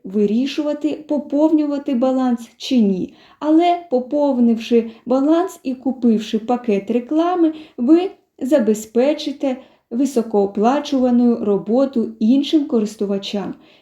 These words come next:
Ін-, інші користувачі зроблять те саме для вас. Своєрідна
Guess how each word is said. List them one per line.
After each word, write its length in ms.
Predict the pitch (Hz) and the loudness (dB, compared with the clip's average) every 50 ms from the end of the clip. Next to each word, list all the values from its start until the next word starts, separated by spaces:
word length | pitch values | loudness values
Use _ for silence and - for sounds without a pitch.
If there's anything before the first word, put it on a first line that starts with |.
| _ | _
Ін-, 360 | - 277 285 285 240 220 226 - - | 0 2 4 4 4 4 2 -2 -4
інші 400 | - 277 285 254 - - - 214 | 0 2 2 2 2 2 -2 -2
користувачі 880 | 208 - 226 226 247 233 - 320 311 320 320 320 - - 403 415 403 - - _ _ - | 0 0 0 0 0 -2 -2 -2 0 0 0 0 0 2 2 2 2 0 -6 _ _ -6
зроблять 840 | 226 208 247 254 285 320 330 320 311 311 294 - - - _ _ _ | -2 0 2 2 4 4 4 4 4 4 4 2 -4 -14 _ _ _
те 180 | - 247 214 | 0 0 0
саме 580 | 202 - - - 226 233 262 294 277 233 196 - | 0 -4 -6 -4 -4 -2 -2 0 0 0 0 -2
для 280 | - 185 214 233 240 | -2 0 2 2 2
вас. 480 | 233 214 233 226 202 - - - - - _ _ _ _ | 2 2 0 0 -2 -4 -6 -10 -16 -20 _ _ _ _
Своєрідна 840 | - - - 269 269 247 214 208 214 254 294 320 320 320 320 311 | -18 -8 -2 2 4 6 6 6 6 4 4 4 4 2 2 0